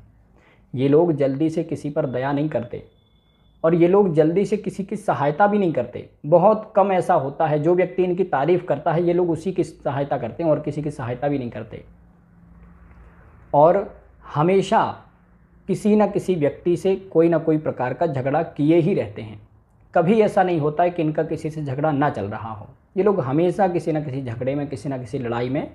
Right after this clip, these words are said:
शामिल रहते हैं। मित्रों, यदि जन्म कुंडली में मंगल रेवती नक्षत्र के चौथे चरण में बैठे हों, तो ऐसा व्यक्ति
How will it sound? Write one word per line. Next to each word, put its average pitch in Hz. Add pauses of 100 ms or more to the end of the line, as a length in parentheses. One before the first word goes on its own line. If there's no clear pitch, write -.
शामिल 123
रहते 110
हैं। - (1040)
मित्रों, 139 (500)
यदि 170
जन्म 143
कुंडली 139
में 123 (320)
मंगल 147 (500)
रेवती 156
नक्षत्र 160
के 170 (340)
चौथे 147
चरण 147
में 156
बैठे 127
हों, 120 (680)
तो 180
ऐसा 170
व्यक्ति 180